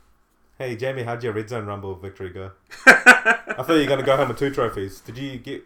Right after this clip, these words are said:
Speaker 1: one? Hmm.
Speaker 2: Uh,
Speaker 1: Interesting. Yeah. But anyway, moving on.
Speaker 2: Well,
Speaker 1: What else you wanna talk about?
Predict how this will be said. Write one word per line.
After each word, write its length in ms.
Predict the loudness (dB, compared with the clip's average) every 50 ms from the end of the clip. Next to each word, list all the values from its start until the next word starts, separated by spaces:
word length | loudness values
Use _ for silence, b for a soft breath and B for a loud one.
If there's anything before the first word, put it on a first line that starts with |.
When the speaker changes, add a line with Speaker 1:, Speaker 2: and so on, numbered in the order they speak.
| _ -12
Speaker 1:
one? 280 | -10 -10 -10 -12 -14 -18 _ _ _ _ _ _ _ _ _ _ _ _ _ _ -18
Hmm. 220 | -16 -16 -14 -16 -16 -20 _ _ _ _ _ _ _ _ _ _ -20 -20 -20 -20 _ _ -20 -20 -20 -18 -18 -18 -18 -20 -20 -16 -12
Speaker 2:
Uh, 40 | -10
Speaker 1:
Interesting. 460 | -8 -8 -8 -6 -4 -4 -4 -4 -6 -10 -18 -20 b b b b b b b b
Yeah. 240 | -12 -10 -10 -10 -10 -12 -14 _ _ _ _ _ _ _
But 120 | -4 -2 -2
anyway, 360 | 0 0 0 -2 -2 -4 -6 -10 -14 _ _ _ -20 -20 _ _ _ -8
moving 240 | -6 -4 -4 -4 -4
on. 180 | -4 -6 -8 -12 -18 _ _ b b b b b b b _ _ _ _ _ _ -8
Speaker 2:
Well, 280 | -4 -2 0 0 0
Speaker 1:
What 60 | 0 0
else 100 | 0 0
you 60 | -2
wanna 120 | -2 -2
talk 120 | -4 -6 -6
about? 260 | -8 -8 -10 -12